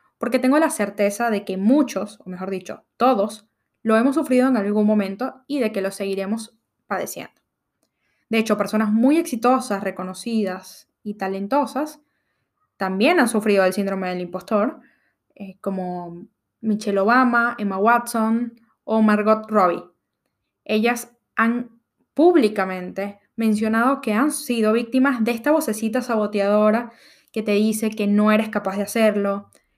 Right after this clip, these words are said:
que no eres lo suficientemente bueno o de que no mereces, eh, lograr aquello que tanto deseas. Y claramente,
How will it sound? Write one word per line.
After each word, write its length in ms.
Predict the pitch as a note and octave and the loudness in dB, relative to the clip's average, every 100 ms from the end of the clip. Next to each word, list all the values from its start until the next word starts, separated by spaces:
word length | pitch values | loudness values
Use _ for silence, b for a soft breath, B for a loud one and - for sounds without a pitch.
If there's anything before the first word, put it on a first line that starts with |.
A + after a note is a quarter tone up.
| _ | _
que 120 | - G#3+ | 0 2
no 160 | A3 | 4
eres 160 | B3 A3+ | 4 2
lo 80 | A3 | -2
suficientemente 720 | G#3+ G#3 G#3 G3+ G3+ G3+ G3+ | -4 -4 -4 -4 -2 -4 -2
bueno 580 | G3+ G3+ G3 G#3+ A3+ b b b _ | -2 -2 -2 -4 -6 b b b _
o 180 | A#3+ | -4
de 100 | A#3 | -2
que 120 | A3+ A3 | 0 2
no 160 | A3 | 4
mereces, 760 | A3 G#3 G3+ - F3+ - - _ _ _ _ | 4 2 -2 -6 -12 -14 -18 _ _ _ _
eh, 280 | - G3+ F#3+ G3 | -10 -8 -6 -4
lograr 360 | G#3 D3 G3 | -2 0 0
aquello 380 | G3+ G#3 G3+ G3 | -2 -2 -2 -2
que 80 | G3 | -4
tanto 300 | F3+ F3 F3+ | -6 -10 -10
deseas. 520 | F3 - - - _ _ _ _ _ _ _ _ _ _ _ | -10 -12 -14 -16 _ _ _ _ _ _ _ _ _ _ _
Y 180 | _ G#3 | _ -10
claramente, 880 | G3+ F#3 F#3 G3+ A#3 F#3 G#3+ C4+ | -6 -4 -2 -2 -2 -2 -4 -8